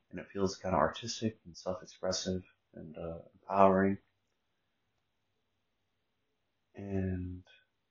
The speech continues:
makes me think I would love to do something like that, where I can kind of,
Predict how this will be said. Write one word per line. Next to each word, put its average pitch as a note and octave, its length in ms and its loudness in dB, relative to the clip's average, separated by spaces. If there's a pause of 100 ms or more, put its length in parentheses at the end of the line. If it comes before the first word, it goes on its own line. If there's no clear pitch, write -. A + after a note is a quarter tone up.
(720)
makes - 260 -16
me F#2+ 80 -6
think G2 300 -2
I F2+ 60 2
would F2+ 140 -2
love F2+ 240 2
to - 60 -18
do G#2 140 -10
something E2+ 280 -20 (100)
like E2+ 200 -20
that, D#2 220 -12 (120)
where F2 160 -14
I - 160 -20
can D#2 240 -18 (2000)
kind F2+ 200 -16
of, E2+ 80 -20